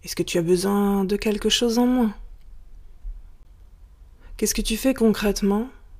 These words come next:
pour que ça arrive ? Qu'est-ce que tu mets en place pour ça ? Qu'est-ce que tu peux mettre en place, là, maintenant, tout de suite,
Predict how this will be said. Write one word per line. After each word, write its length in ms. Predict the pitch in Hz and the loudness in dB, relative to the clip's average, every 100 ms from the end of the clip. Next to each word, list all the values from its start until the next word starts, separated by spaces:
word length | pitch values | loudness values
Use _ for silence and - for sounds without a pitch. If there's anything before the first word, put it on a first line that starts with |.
| - - - | -18 -14 -4
pour 160 | 208 208 | -4 2
que 100 | 202 | 0
ça 300 | - 185 180 | 4 2 2
arrive ? 320 | 165 147 131 - - - - - - - - - - - - - - - | 0 -2 -6 -16 -20 -20 -20 -20 -20 -20 -20 -20 -20 -20 -20 -20 -20 -6
Qu'est-ce 160 | 226 220 | -2 0
que 80 | 233 | 2
tu 160 | 240 | 6
mets 100 | 220 | 6
en 160 | 208 185 | 6 4
place 560 | 185 175 214 - - 196 - - - - - - | 0 -2 -2 -6 -8 -10 -14 -20 -20 -20 -20 -4
pour 180 | 175 160 | -2 -2
ça ? 260 | - 135 - - - - - - - - - - - - - | -4 -8 -14 -20 -20 -20 -20 -20 -20 -20 -20 -20 -18 -16 -8
Qu'est-ce 180 | - - | -4 0
que 80 | 240 | -2
tu 180 | - 196 | -2 -4
peux 160 | 277 | -2
mettre 340 | 277 202 - 214 | 4 2 4 2
en 100 | 226 | 4
place, 500 | 175 165 202 - - 190 | 4 2 0 -4 -4 4
là, 240 | 214 269 | 6 6
maintenant, 420 | 247 196 - 254 | 4 2 2 0
tout 140 | 226 202 | 2 -2
de 80 | - | -2
suite, 400 | - 170 - | -4 -6 -8